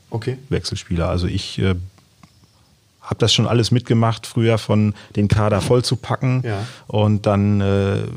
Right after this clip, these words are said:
Speaker 2: ertappe ich mich aber doch, dass dann ein, zwei Kinder auf der Strecke bleiben, dass man fünf Minuten vor Spielende f-, plötzlich denkt, ach Mensch,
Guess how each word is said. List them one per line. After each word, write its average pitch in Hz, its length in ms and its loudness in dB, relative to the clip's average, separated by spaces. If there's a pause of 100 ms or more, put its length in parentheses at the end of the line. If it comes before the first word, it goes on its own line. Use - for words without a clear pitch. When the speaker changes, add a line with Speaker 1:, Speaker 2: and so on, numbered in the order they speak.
(200)
Speaker 2:
ertappe 123 400 -2
ich 110 60 2
mich 110 180 4
aber 98 180 4
doch, 120 480 0
dass 98 240 -2
dann 98 220 0
ein, 110 180 0
zwei 104 200 -2
Kinder 110 340 0
auf 95 100 -2
der 98 120 -4
Strecke 120 340 -2
bleiben, 113 320 2
dass 98 160 -2
man 101 120 2
fünf 120 280 0
Minuten 113 260 2
vor 101 140 -2
Spielende 113 480 0
f-, - 260 -8
plötzlich 107 340 -2
denkt, 110 280 -2
ach 92 140 -2
Mensch, 110 340 0